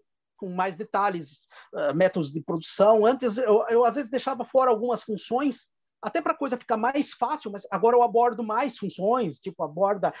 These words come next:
inclusive, a pós-produção depois, como tu vai botar em festival, como tu vai fazer a divulgação. Então, é isso, ele dá uma ampliada no assunto todo e tenta trazer pro mundo de dois mil e vinte e um, né?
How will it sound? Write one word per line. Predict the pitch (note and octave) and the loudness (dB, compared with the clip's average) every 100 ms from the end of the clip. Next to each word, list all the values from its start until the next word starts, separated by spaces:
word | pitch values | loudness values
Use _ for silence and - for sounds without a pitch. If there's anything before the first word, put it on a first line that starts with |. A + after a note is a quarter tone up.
| D4+ - | -14 -14
inclusive, | G3 - F#3 A3 B3 | -14 -6 -4 -2 4
a | G#3 F#3+ | 4 4
pós-produção | - A3 A#3+ - G3+ E3+ - G3+ | 4 4 4 2 -6 -4 -4 -2
depois, | F3+ - F#3+ G3 D3+ - | -4 -4 -2 -2 -4 0
como | A#3+ A#3 | 0 0
tu | - | -6
vai | F3 F3+ | -2 -2
botar | E3+ E3+ | -2 -6
em | F3 | -8
festival, | E3 - D3 F3 G#3 F#3 C#3+ | -10 -14 2 6 6 6 4
como | G#3 G#3+ | 0 0
tu | F3 | 0
vai | F#3 F#3 | -2 -2
fazer | E3 F3+ | -4 -4
a | |
divulgação. | E3+ G#3 C4 D4 - | -4 -4 -4 -8 -10
Então, | - D4+ | 2 4
é | D4+ | 4
isso, | C4 - | 0 0
ele | G3+ | 0
dá | A3+ | 0
uma | B3+ C4+ | -2 -4
ampliada | A#3+ C#4+ C#4 A#3+ C#4 C#4 | -6 -2 2 2 2 -2
no | B3 | -6
assunto | G#3 B3+ B3 - | -6 -8 -12 0
todo | B3+ C#4 D#4+ | 2 2 -2
e | D4 D4+ | 2 2
tenta | D4+ D#4+ E4+ - | 4 0 2 0
trazer | D#4+ C#4+ G3 A#3+ B3+ D#4+ _ _ _ _ _ - | 2 2 0 2 2 2 _ _ _ _ _ -4
pro | D4 | -2
mundo | B3 A#3+ B3 A#3 | 0 0 -2 -4
de | |
dois | A#3+ A#3+ | 0 0
mil | G3 | 0
e | A3+ | -4
vinte | B3 C#4 | -4 -2
e | |
um, | A#3 | -2
né? | C3+ | -2